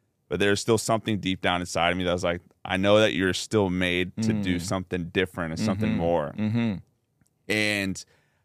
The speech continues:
Speaker 1: coming out of, out of, uh, covid, I was continuing to train people online. I had
Speaker 2: Mm-hmm.
Speaker 1: my online training business.
Speaker 2: Mm-hmm.
Speaker 1: And it c-, got to a point after I got my job,
Speaker 2: Mm-hmm.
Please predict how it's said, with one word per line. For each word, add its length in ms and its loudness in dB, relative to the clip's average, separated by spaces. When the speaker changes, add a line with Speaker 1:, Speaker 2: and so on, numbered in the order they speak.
Speaker 1:
coming 300 2
out 220 4
of, 360 4
out 160 6
of, 160 0
uh, 320 2
covid, 540 4
I 180 2
was 280 0
continuing 720 0
to 500 0
train 300 -2
people 280 -2
online. 460 0
I 60 0
had 80 2
Speaker 2:
Mm-hmm. 80 -2
Speaker 1:
my 80 -4
online 400 -2
training 340 -2
business. 440 -2
Speaker 2:
Mm-hmm. 120 -4
Speaker 1:
And 140 0
it 120 -2
c-, 80 -16
got 260 4
to 160 2
a 80 4
point 460 0
after 380 2
I 160 6
got 320 2
my 160 2
job, 500 2
Speaker 2:
Mm-hmm. 140 -4